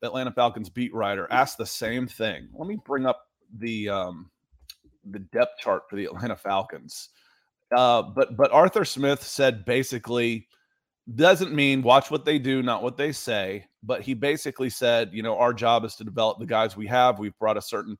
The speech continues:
type of player in here. We believe in them. Um, but, you know, watch, watch what they do. They've got an open spot on their roster. There's fifty-two on the, on the fifty-three man right now. So expect somebody to get elevated."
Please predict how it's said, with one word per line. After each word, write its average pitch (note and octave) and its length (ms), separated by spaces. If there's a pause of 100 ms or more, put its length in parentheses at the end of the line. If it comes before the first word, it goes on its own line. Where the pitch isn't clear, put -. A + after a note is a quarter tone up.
type A2 260
of F#2 160
player B2 340
in A#2 60
here. A#2 220
We G#2 80
believe G#2 400
in B2 100
them. B2 320 (680)
Um, G#2+ 480
but, B2+ 380 (680)
you B2 120
know, A#2+ 80
watch, B2 420
watch B2+ 320
what A2 140
they F#2 140
do. E2 280
They've A2 160
got C3+ 220
an B2 80
open B2+ 240
spot B2 260
on B2+ 80
their C3+ 120
roster. G2+ 440
There's F#2+ 160
fifty-two B2+ 640
on A#2+ 120
the, C3+ 160
on A#2+ 120
the A#2 80
fifty-three C3 580
man A#2+ 240
right C3 180
now. G#2+ 260
So A2 360
expect - 460
somebody A2+ 240
to A#2 80
get D3 160
elevated." F2+ 560